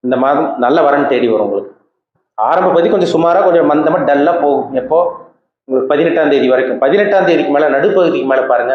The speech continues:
அருமையா இருக்கும் உங்களுக்கு இந்த மாதம். சரிங்களா? பயன்படுத்திக்கங்க, அருமையா இருக்குங்க. திருமணத்துக்காக முயற்சி பண்ணிட்டு இருக்கவங்களுக்கு நல்ல வரன், நீங்க நினைச்ச வரன் உங்களுக்கு தேடி வரும். லவ் பண்ணிட்டு இருக்கவங்களுக்கு கூட லவ் மேரேஜ் சக்சஸ் ஆகும் இந்த மாதம்.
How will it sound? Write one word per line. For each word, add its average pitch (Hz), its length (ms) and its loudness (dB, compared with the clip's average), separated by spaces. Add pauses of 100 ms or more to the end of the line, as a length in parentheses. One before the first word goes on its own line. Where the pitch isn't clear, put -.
அருமையா 156 420 2
இருக்கும் 156 200 0
உங்களுக்கு 110 240 -10
இந்த 107 100 -14
மாதம். 104 280 -4 (1700)
சரிங்களா? 135 360 0
பயன்படுத்திக்கங்க, 123 680 -2
அருமையா 156 300 0
இருக்குங்க. 147 360 0
திருமணத்துக்காக 165 600 0
முயற்சி 147 280 0
பண்ணிட்டு 139 300 -4
இருக்கவங்களுக்கு 131 420 -2
நல்ல 139 280 0
வரன், 139 340 0
நீங்க 151 240 -4 (520)
நினைச்ச 147 320 -2
வரன் 160 200 2
உங்களுக்கு 127 260 -2
தேடி 120 160 -2
வரும். 107 200 -4 (480)
லவ் 170 200 2
பண்ணிட்டு 175 260 2
இருக்கவங்களுக்கு 160 360 2
கூட 170 100 0
லவ் 147 200 2
மேரேஜ் 151 280 2
சக்சஸ் 147 320 -4
ஆகும் 113 200 -2
இந்த 107 100 -12
மாதம். 107 280 -4